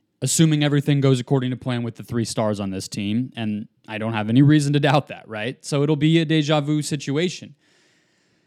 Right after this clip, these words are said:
It'll have to be more creativity around pick swaps like we saw this summer, trading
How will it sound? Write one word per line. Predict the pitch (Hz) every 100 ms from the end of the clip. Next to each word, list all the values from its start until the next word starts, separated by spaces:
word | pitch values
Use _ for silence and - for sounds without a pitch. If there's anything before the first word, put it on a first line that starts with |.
| _ _ - - _ _ -
It'll | 139 139
have | 127 135 147
to | 165
be | 143 127 156 190 _ _ _ 120
more | 120 135
creativity | 147 - 143 147 147 143 151 160
around | 147 143 143
pick | - 143
swaps | - 151 147 160 -
like | 147 131
we | 147
saw | 135 147 139
this | 143 139
summer, | - 131 139 160 - _ _ -
trading | - 135 135 131 127 127